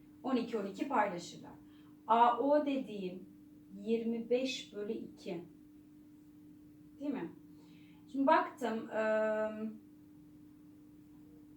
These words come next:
şöyle olsa yedi, yirmi dört, yirmi beş. Bunların hepsinin yarısı. Bakın, yirmi dördün yarısı on iki, yirmi beşin yarısı yirmi beş bölü iki. O zaman yedinin yarısı yedi bölü iki yapar.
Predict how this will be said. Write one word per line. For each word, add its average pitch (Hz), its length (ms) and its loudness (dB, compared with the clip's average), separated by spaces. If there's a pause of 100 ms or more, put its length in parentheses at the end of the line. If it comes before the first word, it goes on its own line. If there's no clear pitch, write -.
(760)
şöyle 330 340 4
olsa 226 500 2 (200)
yedi, 240 720 4
yirmi 240 460 -2
dört, 294 320 2
yirmi 233 300 0
beş. 185 220 -8
Bunların 254 220 -2
hepsinin 262 480 0
yarısı. 214 580 0
Bakın, - 280 -14 (720)
yirmi 240 380 0
dördün 254 300 4
yarısı 262 380 0
on 226 80 -2
iki, 202 200 -8
yirmi 220 280 -2
beşin 240 300 -2
yarısı 226 240 -8
yirmi 214 120 -10
beş 240 200 -2
bölü 196 120 -6
iki. 190 140 -8
O 226 40 -2
zaman 262 280 -4
yedinin 240 340 0
yarısı 208 340 -6
yedi 247 380 -4
bölü 233 160 2
iki 226 260 -8
yapar. 175 460 -10